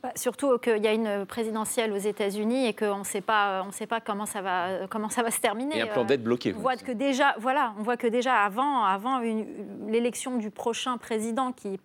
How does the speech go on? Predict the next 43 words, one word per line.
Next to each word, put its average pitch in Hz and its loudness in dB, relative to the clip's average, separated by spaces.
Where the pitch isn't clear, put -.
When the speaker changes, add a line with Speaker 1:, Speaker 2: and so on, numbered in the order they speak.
Speaker 1:
qui 220 -8
sera 196 -2
possiblement 226 -2
Donald 202 -2
Trump, 311 -4
hein, 214 -2
disons-le, 208 -4
euh, 220 0
on 226 -4
voit 247 0
qu'il 247 -4
y 214 0
a - -4
des 214 4
blocages. 233 2
Donc, 214 -6
euh, 208 0
euh, 208 0
je 220 -2
pense 254 -4
qu'il 220 -2
est 214 4
conscient 220 -2
de 190 -8
ça 320 2
et 240 0
qu'il 214 -4
faut, 240 4
euh, 202 0
justement 220 -2
mobiliser 214 -2
sur 220 -4
le 202 0
front 220 -8
européen. 208 -2
Euh, 196 0
et 226 0
surtout, 339 2
je 240 -2
pense 254 -4
que 240 -2
l'arme, 247 0
euh, 196 -2